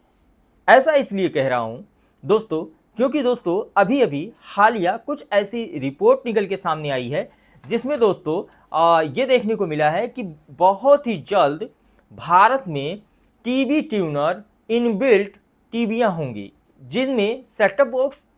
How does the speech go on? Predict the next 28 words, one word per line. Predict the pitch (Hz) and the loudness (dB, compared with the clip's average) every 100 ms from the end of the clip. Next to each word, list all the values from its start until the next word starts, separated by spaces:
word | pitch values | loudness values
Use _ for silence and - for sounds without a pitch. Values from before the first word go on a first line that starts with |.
| - | -12
नहीं | 165 180 277 | -6 -4 2
लगाया | 277 180 151 135 | 4 6 4 4
जाएगा | 127 123 160 285 _ _ _ - | 0 -2 -2 -6 _ _ _ -2
और | 233 | -2
तमाम | - 220 240 269 | 0 -4 -2 -4
सारे | 220 196 190 | -2 -2 -2
चैनल | 190 180 208 | -6 -6 -4
आपको | 180 - 233 | -6 -8 -6
देखने | 185 147 170 | -6 -4 -10
को | - 277 - | -10 -14 -4
मिलेंगी। | 190 185 127 104 98 98 _ _ _ _ _ _ 196 | 2 2 2 -4 -14 -20 _ _ _ _ _ _ 4
अलग-अलग | 220 294 294 - 143 143 196 _ - | 8 8 6 0 2 0 -2 _ -8
न्यूज़ | 156 220 254 185 | -2 -2 -2 -4
में | 151 175 - | -8 -8 -4
अलग-अलग | 208 247 247 202 208 | 0 2 2 0 -4
चैनलों | - 170 180 208 | -6 -8 -6 -8
की | 240 | -8
संख्या | - 226 226 208 | -10 -10 -6 -6
दी | 131 | -8
गई | 107 110 | -12 -14
है, | 101 107 _ _ _ _ - | -16 -20 _ _ _ _ -10
किसी | 160 196 | -8 -4
में | 180 | -4
आठ | 160 180 | -2 -4
हज़ार | 202 220 208 | -2 -2 -2
दी | 220 | -6
गई | 220 220 | -6 -4
है, | 214 | -6